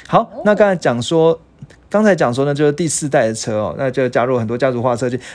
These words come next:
Speaker 1: 那另外呢，也导入了二点零的啊涡轮增压的R X两百T，这个你应该有看过。
Speaker 2: 嗯。知道啊。
Speaker 1: 对，好，
Speaker 2: 嗯。
Speaker 1: 那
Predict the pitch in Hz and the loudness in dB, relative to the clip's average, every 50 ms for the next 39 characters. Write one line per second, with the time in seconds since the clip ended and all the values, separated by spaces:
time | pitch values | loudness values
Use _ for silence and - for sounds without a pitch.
0 | - - 196 202 214 247 220 208 214 185 160 147 143 147 143 147 123 104 120 143 | 0 0 0 2 2 2 2 4 4 2 2 0 -2 -2 0 0 0 0 2 2
1 | 147 143 - - 208 185 151 135 135 120 113 110 107 113 120 123 117 113 120 127 | 2 2 2 4 2 2 4 2 0 -2 -2 -2 -6 -4 -4 -2 -2 -2 -2 0
2 | 123 143 131 120 - - _ _ _ _ _ _ _ _ - 135 131 131 - - | 2 2 2 2 0 -6 _ _ _ _ _ _ _ _ -8 -4 -4 -4 -6 -6
3 | _ _ - - 185 185 196 190 160 135 131 123 151 151 151 143 139 - 120 120 | _ _ -4 0 2 4 4 4 2 0 0 -2 -2 0 0 0 0 0 0 -2
4 | 131 131 - 143 151 147 92 147 135 113 117 151 156 - 120 80 85 107 - - | -2 -2 2 2 0 0 2 2 0 0 0 -2 -2 -4 -4 -4 -6 -10 -10 -8
5 | - 151 127 123 127 131 - _ _ _ _ - 220 180 147 127 127 127 135 147 | -6 -6 -4 -6 -6 -10 -12 _ _ _ _ -2 0 0 0 0 0 0 2 2
6 | 143 123 107 117 123 113 110 113 104 - - _ _ _ _ _ _ _ _ _ | 2 2 0 -2 -6 -6 -6 -6 -8 -10 -10 _ _ _ _ _ _ _ _ _
7 | - 180 170 214 196 190 180 165 160 160 - 135 - - _ _ - - 135 117 | -20 -14 -12 -12 -10 -10 -10 -10 -10 0 0 0 0 0 _ _ -6 -4 -4 -4
8 | 104 95 90 - - - - 277 233 - | -4 -8 -18 -18 -12 0 2 2 2 2